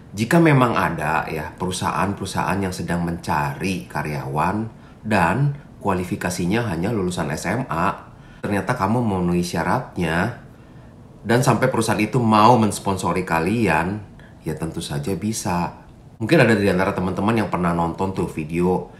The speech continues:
YouTuber orang Indonesia yang ada di Alberta, di mana dua orang itu dulu pindah ke Alberta karena ada program G two G ya, government to government,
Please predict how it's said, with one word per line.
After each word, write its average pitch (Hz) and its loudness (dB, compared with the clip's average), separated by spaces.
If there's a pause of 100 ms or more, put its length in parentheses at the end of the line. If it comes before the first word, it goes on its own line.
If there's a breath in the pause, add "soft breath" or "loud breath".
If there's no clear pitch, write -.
(160 loud breath)
YouTuber 123 0
orang 82 -2
Indonesia 80 -2
yang 71 0
ada 80 -2
di 80 -4
Alberta, 78 -4 (320 loud breath)
di 87 -6
mana 95 0 (240)
dua 87 0
orang 85 -2
itu 98 -4
dulu 90 -2 (240)
pindah 87 0
ke 87 -4 (320)
Alberta 85 -2
karena 87 -2
ada 87 -2
program 85 -2
G 90 -4
two 87 -2
G 78 -2
ya, 76 -4 (480 loud breath)
government 85 -4
to 90 -4
government, 87 -2